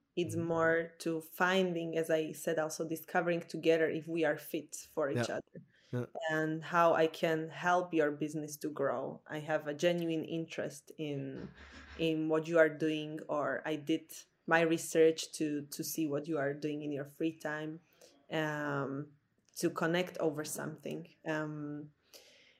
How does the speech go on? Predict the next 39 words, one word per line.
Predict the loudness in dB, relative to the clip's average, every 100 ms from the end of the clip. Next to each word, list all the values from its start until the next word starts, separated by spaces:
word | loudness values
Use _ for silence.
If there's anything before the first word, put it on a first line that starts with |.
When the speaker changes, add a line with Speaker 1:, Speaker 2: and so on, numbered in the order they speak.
| _ -2
Speaker 1:
and | 2
I | 2
think | 2 6 8 8 4 -2 -20 _ _ _ _ _ -20 -12
this | -10 6 12 12 12
is | 2 8
just | 8 10
making | 8 6 6 6 6 6
that | 4 4 4
job | 6 6 2
easier | 2 2 4 4 4 0 -10 2
to, | 4 6 2
Speaker 2:
Mm. | 0
Speaker 1:
to, | 0 -2 -4
to | -8
changing | 2 2 4 2 2
that | 2 4
mindset | 2 0 2 0 2
of, | 2 2 2
"Okay, | -4 -2 -4 -2
I'm | -2 -2
actually | -2 -4 -4 -2
here | 2 4 2 0
to, | -4 -2 -6 -6
to | -2
offer | -2 0
you | -4
something | -2 -4 -4 -4 -2
great, | 4 4 2 -4 -20 _ -4
which | -2 0
can | 0 2
make | 0 4
your | 4
life | 6 2 2 -4
easier, | -4 2 4 4
so | 2 2
why | 0 -2
not, | -4 -4 -6 -10 -18 _ _ _ -2
Speaker 2:
Yeah. | 0 2
Speaker 1:
uh, | -2